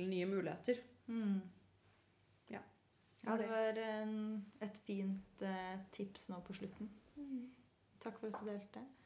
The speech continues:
Speaker 2: Takk for en fin samtale.
Speaker 1: Takk for dine delinger også.
Speaker 2: Vær så god.
Speaker 1: Håper du som lytter har hatt, eh, glede av denne samtalen. Vi tar gjerne imot tilbakemeldinger.
Speaker 2: Ja, og hvis
Speaker 1: Mm.
Speaker 2: du, ja, hvis du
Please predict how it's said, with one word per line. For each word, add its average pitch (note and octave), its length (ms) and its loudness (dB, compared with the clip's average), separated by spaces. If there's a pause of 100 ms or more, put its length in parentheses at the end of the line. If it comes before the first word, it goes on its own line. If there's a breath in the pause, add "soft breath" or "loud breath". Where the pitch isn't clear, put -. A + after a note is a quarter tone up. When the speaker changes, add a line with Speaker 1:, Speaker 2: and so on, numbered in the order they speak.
(1400 soft breath)
Speaker 2:
Takk G#3 280 -2
for - 160 2
en G3+ 100 6
fin G3 200 4
samtale. B3+ 760 2
Speaker 1:
Takk B3 220 2
for B3 80 6
dine G#3+ 340 4
delinger G3 420 2
også. G3+ 300 0
Speaker 2:
Vær - 840 -2
så - 140 -12
god. A3+ 120 -6 (280)
Speaker 1:
Håper C4 240 4
du A3+ 120 10
som A3 220 6
lytter A3 260 2
har F#3 180 6
hatt, F3 380 2
eh, F3 340 6
glede F#3+ 220 10
av F3+ 60 4
denne F#3+ 180 4
samtalen. C4+ 960 4 (240)
Vi A3+ 120 0
tar A#3+ 140 2
gjerne A3 280 4
imot A3 400 0
tilbakemeldinger. C#4+ 1200 0 (520 loud breath)
Speaker 2:
Ja, G3+ 360 4
og G#3 80 4
hvis A#3+ 200 0
Speaker 1:
Mm. B3+ 60 -2
Speaker 2:
du, A#3 460 8 (280 loud breath)
ja, D#4 80 6
hvis D#4 180 4
du C#4+ 60 -2